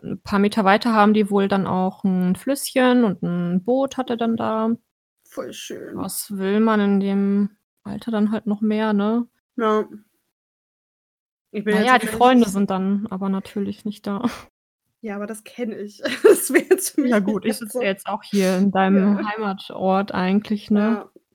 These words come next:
Speaker 2: das ist halt, also wär für mich tatsächlich gar nicht mal, also ich bin, ich mein, ich bin eh von,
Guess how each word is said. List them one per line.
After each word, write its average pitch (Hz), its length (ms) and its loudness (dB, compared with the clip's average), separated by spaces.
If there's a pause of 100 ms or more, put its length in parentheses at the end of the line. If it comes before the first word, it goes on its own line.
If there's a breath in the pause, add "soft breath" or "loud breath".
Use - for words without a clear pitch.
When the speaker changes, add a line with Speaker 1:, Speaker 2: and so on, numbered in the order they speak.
Speaker 2:
das 208 200 -10
ist 214 160 -12
halt, 220 240 -4
also 220 380 -8
wär 220 600 -4
für 262 140 -6
mich 269 240 -2
tatsächlich 247 560 -6
gar 208 160 -4
nicht 220 160 -10
mal, 208 100 -2
also 208 200 -4
ich 202 120 -8
bin, 220 180 -4
ich - 120 -16
mein, 202 160 -2
ich - 100 -18
bin 208 120 -6
eh 196 200 -4
von, 196 380 -8